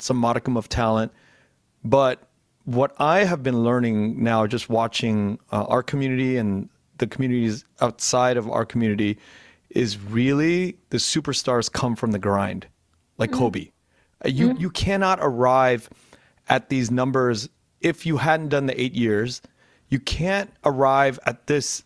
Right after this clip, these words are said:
Speaker 1: and achieve this sort of, like, this body of work if you didn't go through the everyday, daily,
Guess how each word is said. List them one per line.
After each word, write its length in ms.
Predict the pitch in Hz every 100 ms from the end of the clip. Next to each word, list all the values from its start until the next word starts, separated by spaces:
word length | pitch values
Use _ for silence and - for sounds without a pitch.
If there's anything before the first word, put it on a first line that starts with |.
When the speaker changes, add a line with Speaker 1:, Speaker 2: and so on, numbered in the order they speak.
| -
Speaker 1:
and 220 | 135 120
achieve 500 | 147 123 - 208 202
this 140 | 156 127
sort 300 | - 151 139
of, 120 | 123
like, 240 | 117 107
this 380 | - 117 - - _ _ _ _ _ _ _ _
body 260 | 139 147 156
of 100 | 120
work 380 | 160 160 123 -
if 200 | 143 120
you 120 | 147
didn't 360 | 139 160 147 127
go 200 | 139 139
through 560 | 135 135 139 135 123 - _ _ _ _ _ _
the 640 | - 120 135 123 123 120 - _
everyday, 680 | 143 156 143 151 135 131 131
daily, 1040 | 113 104 131 147 147 139 131 131 127 131